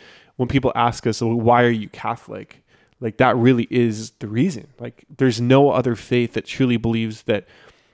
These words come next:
Jesus comes to us body, blood, soul, and divinity in the Eucharist. And I,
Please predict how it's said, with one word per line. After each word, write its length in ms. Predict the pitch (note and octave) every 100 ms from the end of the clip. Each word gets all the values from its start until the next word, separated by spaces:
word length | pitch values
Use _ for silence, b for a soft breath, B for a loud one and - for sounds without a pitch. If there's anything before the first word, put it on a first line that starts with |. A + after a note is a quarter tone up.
| b b _ D3+
Jesus 460 | A#2 C3+ B2 B2
comes 340 | - B2 A#2+ -
to 120 | A#2
us 120 | A2
body, 320 | - A2+ A2+ A2+
blood, 260 | A2+ G#2+
soul, 400 | - - A#2+ A2+
and 160 | G#2+ G#2+
divinity 560 | A2 A2 A2+ G#2+ G#2+ -
in 200 | A2+ A2
the 100 | G#2
Eucharist. 840 | G#2+ A2 - - - - - _ _ _ _ _ _ -
And 560 | A#2 A#2 A#2 A2 G#2+ G#2+
I, 120 | A#2+